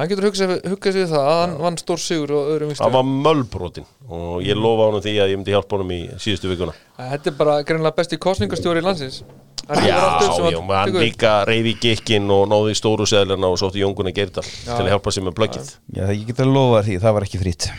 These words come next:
Speaker 2: Nei, það var ekki frýtt og það var einhverju nokkri milljón kallar.
Speaker 1: Já,
Speaker 2: En,
Speaker 1: það
Speaker 2: eh,
Speaker 1: borgaði sig.
Speaker 2: eins og ég segi, stundum er þarft að eyða til að ná árangri og, og Sören sinn.
Speaker 1: Ja, við gerum það nú ekki í Víkinni.
Speaker 2: Jó, eða ekki?
Speaker 1: Já,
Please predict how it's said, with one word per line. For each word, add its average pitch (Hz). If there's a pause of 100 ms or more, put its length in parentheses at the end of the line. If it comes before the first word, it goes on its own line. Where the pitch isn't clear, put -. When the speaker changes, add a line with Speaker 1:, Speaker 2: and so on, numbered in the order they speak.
(140)
Speaker 2:
Nei, 117
það 107
var 110
ekki 98
frýtt 85
og -
það 107 (220)
var 113
einhverju 113
nokkri 123
milljón 123
kallar. 120 (460)
Speaker 1:
Já, 71
Speaker 2:
En, 73
Speaker 1:
það -
Speaker 2:
eh, -
Speaker 1:
borgaði 139
sig. 135 (360)
Speaker 2:
eins -
og 104
ég -
segi, 104
stundum 110
er 120 (140)
þarft 120
að 117
eyða 123
til 120
að 117
ná 120
árangri 117
og, 90
og 80 (640)
Sören 101
sinn. 92
Speaker 1:
Ja, 135
við 156
gerum 156
það 160
nú 156
ekki 160
í 160
Víkinni. 151 (1300)
Speaker 2:
Jó, 95 (180)
eða 101
ekki? 135
Speaker 1:
Já, 139